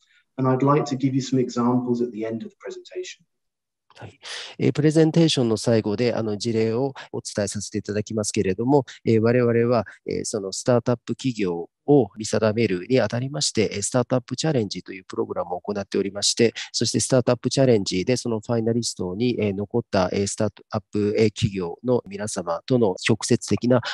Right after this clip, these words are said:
Speaker 2: あ、関係を構築させていただいて、えー、共同させていただいています。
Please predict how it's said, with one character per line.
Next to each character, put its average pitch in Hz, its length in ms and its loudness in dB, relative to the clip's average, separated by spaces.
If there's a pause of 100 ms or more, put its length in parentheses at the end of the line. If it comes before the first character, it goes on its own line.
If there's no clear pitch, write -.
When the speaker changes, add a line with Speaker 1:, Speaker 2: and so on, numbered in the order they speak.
Speaker 2:
あ、 104 160 2
関 107 200 2
係 107 220 4
を 117 240 4 (160)
構 101 160 0
築 - 220 -8
さ 101 160 0
せ 101 100 -2
て 101 120 2
い 92 100 0
た 104 100 4
だ 95 140 2
い 95 80 -2
て、 120 260 4
え 92 60 0
ー、 - 120 -6
共 107 200 0
同 95 320 -4
さ 107 160 -4
せ - 100 -8
て 117 120 2
い 107 40 2
た 90 140 -6
だ 82 140 -6
い - 40 -16
て 92 260 -8
い 90 60 -20
ま 85 80 -14
す。 - 240 -6